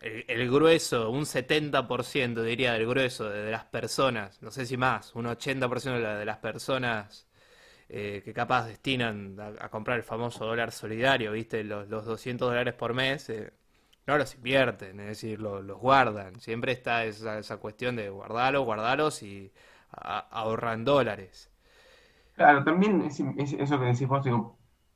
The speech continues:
Speaker 2: uno, la gente podría comprar dólares y después prestarlos, podría invertirlos y, y
Speaker 1: Claro.
Speaker 2: tampoco se hace eso. Y ese es el problema. Pues si esos dólares después se reinvirtieran, se prestaran en el mercado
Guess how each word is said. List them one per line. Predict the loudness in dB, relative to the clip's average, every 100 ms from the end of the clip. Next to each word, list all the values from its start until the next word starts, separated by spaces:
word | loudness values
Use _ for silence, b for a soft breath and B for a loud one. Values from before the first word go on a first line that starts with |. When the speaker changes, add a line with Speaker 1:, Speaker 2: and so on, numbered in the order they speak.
| _ _ _ 2
Speaker 2:
uno, | 4 6
la | 4
gente | 4 4
podría | 4 4 4
comprar | 4 4 6
dólares | 8 8 6 4
y | 0
después | -8 -4 -2 -4 -8
prestarlos, | -4 8 10 10 8 0 -4 -10
podría | -4 0
invertirlos | 4 2 2 0 0 -4
y, | -12 -12
y | -4
Speaker 1:
Claro. | 2
Speaker 2:
tampoco | 4 4
se | 4
hace | 2 2
eso. | -6 -12 -20 _
Y | 0
ese |
es | 4
el | 6
problema. | 6 6 4 0 -12 -10
Pues | -4
si | -2
esos | 2
dólares | 2 2 -2
después | 0 2
se | 2
reinvirtieran, | 0 2 2 2 2 2
se | -2
prestaran | 0 6 6 6
en | -2
el | 0
mercado | -2 6 6 6 0